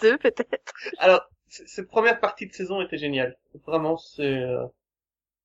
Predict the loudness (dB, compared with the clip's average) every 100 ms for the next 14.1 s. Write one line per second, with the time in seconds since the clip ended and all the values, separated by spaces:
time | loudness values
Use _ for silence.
0 | _ _ _ _ _ -20 -16 -14 -4 0
1 | 4 6 6 2 -4 -10 -12 0 4 4
2 | 2 -4 -6 -8 -6 -2 2 2 2 4
3 | 4 6 6 8 8 6 0 -12 -16 -8
4 | -4 0 0 0 0 0 2 2 4 4
5 | 4 2 0 -4 -6 -6 -6 _ -4 -2
6 | -6 -10 _ _ _ _ _ _ _ _
7 | _ _ _ _ _ -10 -6 -6 -6 -10
8 | -14 -20 _ _ _ _ _ _ _ _
9 | _ _ _ _ _ -6 -2 0 0 -4
10 | -18 _ _ _ _ _ _ _ -18 -18
11 | _ _ _ _ _ _ _ _ _ _
12 | _ -6 2 4 6 6 6 6 4 4
13 | 0 -2 -10 -6 -6 -4 -2 0 0 0